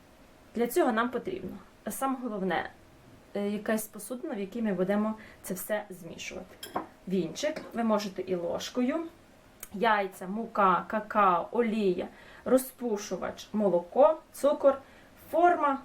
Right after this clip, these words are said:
Ну і, звичайно, отакі я беру папірчики для того, щоб кексики випікати. Ви можете випікати у силіконових формах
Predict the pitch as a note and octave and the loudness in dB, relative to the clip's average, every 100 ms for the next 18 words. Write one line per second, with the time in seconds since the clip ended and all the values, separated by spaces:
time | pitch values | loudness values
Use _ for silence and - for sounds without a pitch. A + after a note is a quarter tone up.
0 | - C4 E4 A#3+ F#3 G#3+ B3+ C4 G#3 G#3 | -6 -4 0 0 -2 0 2 4 2 -2
1 | A3+ A3 F#3 G3+ F#3+ - F3 F3+ - A3+ | -4 -2 0 0 -4 -2 -2 0 -6 -8
2 | D4 D#4+ - - - - - - G#3 G#3 | -10 -10 -14 -20 -20 -20 -18 -4 -2 0
3 | A#3+ B3+ - F#3 F#3+ G3+ - G3 F#3+ F#3+ | 2 2 2 -2 2 0 0 -4 -2 -2
4 | F#3 - - - F#3 C4 D#4 C4+ G3 G3 | -4 -4 -4 -4 2 4 6 4 2 -4
5 | F#3+ F#3 F#3+ F3 - - - B3 F3+ - | -4 0 0 0 -2 -6 2 4 4 0
6 | - - - B3 F3+ - G#3+ D4 D4+ C#4+ | -18 -16 -6 -2 -2 -2 0 2 4 2
7 | D4 - C#4+ C#4 C4 B3+ | 0 8 8 8 4 0